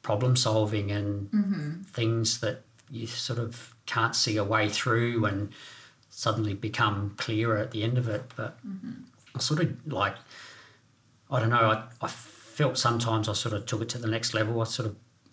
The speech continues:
Speaker 1: I found a way of sort of punishing myself as well. Like,
Speaker 2: Mm.
Speaker 1: I remember, um, going back to the Riverland to catch up with some friends, and we went out,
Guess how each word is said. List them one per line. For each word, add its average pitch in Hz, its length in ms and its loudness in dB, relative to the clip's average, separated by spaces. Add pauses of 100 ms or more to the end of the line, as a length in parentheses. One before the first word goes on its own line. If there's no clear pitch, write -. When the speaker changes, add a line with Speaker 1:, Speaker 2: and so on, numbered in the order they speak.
(280)
Speaker 1:
I - 40 -16
found 110 560 0 (1160)
a 123 80 -4
way 107 240 2
of 101 80 0
sort 113 180 0
of 101 280 -6
punishing 120 580 2
myself 131 460 0
as 120 140 -6
well. 143 220 2
Like, 117 260 4
Speaker 2:
Mm. - 720 -14
Speaker 1:
I 120 60 -4
remember, 117 540 4 (260)
um, 107 540 -4 (320)
going 107 280 0
back 110 260 0 (160)
to - 100 -4
the 113 100 -4
Riverland 107 520 2
to - 120 -10
catch - 280 -2
up 117 100 -4
with 131 120 -4
some 113 160 0
friends, 107 400 2
and 110 100 2
we 110 80 2
went 110 160 2
out, 107 200 4